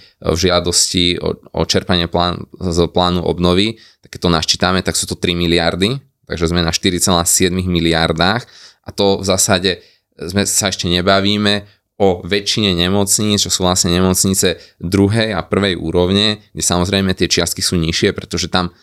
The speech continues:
v zásade netreba asi stavať nové budovy, minimálne pri tých nemocniciach prvej úrovni pôjde skôr o nejakú modernizáciu a transformáciu skôr smerom k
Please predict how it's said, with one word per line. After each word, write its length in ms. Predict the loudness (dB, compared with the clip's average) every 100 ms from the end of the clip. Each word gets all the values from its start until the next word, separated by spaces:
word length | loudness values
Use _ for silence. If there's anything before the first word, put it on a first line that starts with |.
| _ _
v 80 | -2
zásade 240 | 0 0
netreba 560 | 0 0 0 0 0 -4
asi 240 | -4 -2
stavať 320 | 0 0 0 0
nové 240 | 0 0 -2
budovy, 400 | -2 2 2 2
minimálne 480 | 2 2 0 0
pri 160 | -4 -6
tých 160 | -2 0
nemocniciach 400 | 0 0 -2 0
prvej 320 | 0 0 0
úrovni 400 | 2 4 2 0 -16 _
pôjde 240 | 0 2 0
skôr 240 | 0 -2
o 160 | 0 0
nejakú 560 | 2 0 0 0 0 -2 _ _ -6
modernizáciu 920 | 0 0 2 0 0 0 0 0 0
a 80 | -2
transformáciu 920 | 0 -2 0 0 2 2 0 2 2
skôr 400 | 2 0 2 2
smerom 440 | 2 0 0 2 0
k 200 | 0